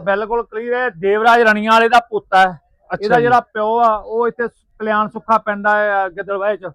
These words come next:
Speaker 2: ਠੀਕ ਹੈ ਜੀ।
Speaker 1: ਉੱਥੇ ਆ ਪੰਜ ਕਲਿਆਣ ਘੋੜਾ, ਬਹੁਤ ਚੰਗਾ ਕਾਲਾ।
Speaker 2: ਠੀਕ ਹੈ ਜੀ।
Speaker 1: ਉਹਦਾ ਬੱਚਾ ਇਹ।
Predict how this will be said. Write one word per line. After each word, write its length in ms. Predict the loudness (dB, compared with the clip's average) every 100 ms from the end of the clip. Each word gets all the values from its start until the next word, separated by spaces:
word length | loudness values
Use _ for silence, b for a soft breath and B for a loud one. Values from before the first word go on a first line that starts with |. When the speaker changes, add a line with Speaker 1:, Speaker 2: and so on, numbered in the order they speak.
| _ _ -10
Speaker 2:
ਠੀਕ 200 | -6 -2
ਹੈ 60 |
ਜੀ। 220 | -2 -4 -8
Speaker 1:
ਉੱਥੇ 280 | -10 -6 -4
ਆ 80 | -4
ਪੰਜ 300 | -6 -10 -10
ਕਲਿਆਣ 280 | -10 -10
ਘੋੜਾ, 240 | -8 -4 -4
ਬਹੁਤ 280 | -2 -6 -6
ਚੰਗਾ 200 | -8 -8
ਕਾਲਾ। 300 | -4 -4 -4 _ _ -20 _ -10
Speaker 2:
ਠੀਕ 200 | -8 -4
ਹੈ 80 | -6
ਜੀ। 160 | -6 -4
Speaker 1:
ਉਹਦਾ 180 | -2
ਬੱਚਾ 320 | 0 -2 -8 -8
ਇਹ। 140 | -10